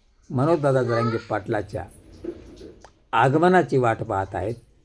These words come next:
आणि जेव्हा एकोणतीसला मनोजदादा जरांगे पाटलांचं उपोषण सुरू होईल, त्यावेळेस शक्य असेल तिथे प्रत्येक मैदानावर मोठमोठ्या एलईडी लावल्या जातील, सगळीकडे हे होईल.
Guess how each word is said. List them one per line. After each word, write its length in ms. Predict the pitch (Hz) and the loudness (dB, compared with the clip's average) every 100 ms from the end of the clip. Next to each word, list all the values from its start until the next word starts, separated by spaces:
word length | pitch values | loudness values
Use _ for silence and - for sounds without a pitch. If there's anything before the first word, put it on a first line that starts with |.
| _ _ - | _ _ -10
आणि 140 | 156 147 | -6 -2
जेव्हा 220 | 151 156 | 0 2
एकोणतीसला 680 | 135 131 175 180 175 185 | 0 0 -2 2 2 2
मनोजदादा 380 | 160 156 143 143 | 0 -2 -2 0
जरांगे 280 | 131 131 131 | 0 -2 -2
पाटलांचं 520 | 127 113 117 117 113 | -2 -4 -2 -4 -4
उपोषण 440 | 95 - 117 135 101 | -4 -4 -4 -2 -4
सुरू 300 | - 117 151 | -6 0 4
होईल, 380 | 139 87 87 - _ _ _ _ - | 2 0 -10 -20 _ _ _ _ 4
त्यावेळेस 420 | 349 262 120 92 - _ _ _ _ _ _ _ - - | 8 8 6 0 -8 _ _ _ _ _ _ _ -20 0
शक्य 400 | 190 - _ - | 0 0 _ 2
असेल 440 | 160 139 165 165 | 2 4 2 2
तिथे 160 | 147 139 | 0 -2
प्रत्येक 680 | - 131 123 - 170 165 - | -2 -6 -6 -2 0 0 0
मैदानावर 580 | 120 123 143 143 135 98 - _ _ - _ - - _ - _ _ _ _ _ _ | 0 0 0 0 -2 -4 -10 _ _ -20 _ -20 -20 _ -20 _ _ _ _ _ _
मोठमोठ्या 560 | - 139 139 139 131 139 | 0 0 0 -2 2 2
एलईडी 380 | 123 117 135 139 | 4 2 2 2
लावल्या 240 | 135 139 | 2 2
जातील, 360 | 135 135 143 - - _ _ _ _ _ _ _ _ - - | 0 -2 -6 -6 -18 _ _ _ _ _ _ _ _ -8 -6
सगळीकडे 600 | 120 226 151 147 143 135 | -4 0 2 2 4 4
हे 100 | 127 | 4
होईल. 340 | 123 143 | 4 2